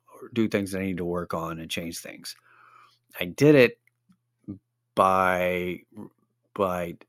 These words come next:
tackling things that I didn't wanna do. Because that's how I knew, "Well, I don't wanna do this. That means that I need to." And I,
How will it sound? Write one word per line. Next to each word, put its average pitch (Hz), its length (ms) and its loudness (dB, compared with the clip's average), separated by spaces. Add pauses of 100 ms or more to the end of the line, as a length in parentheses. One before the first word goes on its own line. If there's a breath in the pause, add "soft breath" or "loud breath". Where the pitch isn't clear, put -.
(320)
tackling 120 720 0
things 98 500 -4
that 87 140 -4
I 90 100 -8
didn't 87 300 -8
wanna 82 240 -8
do. - 340 -10 (2500)
Because 107 240 2
that's 117 180 4
how 113 100 2
I 101 80 0
knew, 101 320 2 (1000)
"Well, 98 100 -8
I 98 80 0
don't 101 140 0
wanna 90 160 -4
do 92 180 -2
this. - 480 -8
That 98 180 -6
means 98 380 -4
that 90 160 -2
I 85 80 -6
need 85 320 -8
to." - 140 -12 (2750 soft breath)
And 107 140 0
I, 98 180 -2